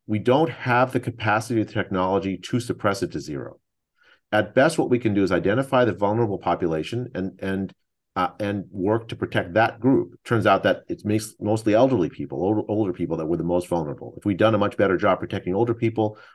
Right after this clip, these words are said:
we would have had much less death from covid. My ideas say, like, "Look, you have to account for both the harms and the benefits of the policies,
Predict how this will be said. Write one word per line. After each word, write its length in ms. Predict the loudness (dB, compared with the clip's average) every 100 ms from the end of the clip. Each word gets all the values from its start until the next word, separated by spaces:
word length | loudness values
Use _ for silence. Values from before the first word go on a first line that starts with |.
| _
we 100 | 2
would 140 | 4 2
have 140 | 0
had 20 |
much 320 | 0 0 -2
less 280 | -2 0 0
death 320 | 0 0 0
from 240 | -2 -6 -2
covid. 320 | -2 -2 -4 -14 _ _ _ _ _ _ _ _ _ _ _ -20 _ _
My 180 | 2 4
ideas 400 | 4 6 6 6
say, 180 | 4 6
like, 220 | 4 2
"Look, 160 | -2 0
you 100 | 2
have 220 | 2 2
to 140 | -2
account 400 | -2 0 0 0
for 160 | 0 -2
both 340 | 2 2 2
the 120 | -2
harms 440 | -2 -2 0 2 2
and 240 | 2 2
the 60 | 2
benefits 420 | 2 2 0 -4
of 80 | -4
the 60 |
policies, 720 | -2 -2 -2 -4 -6 -8 -10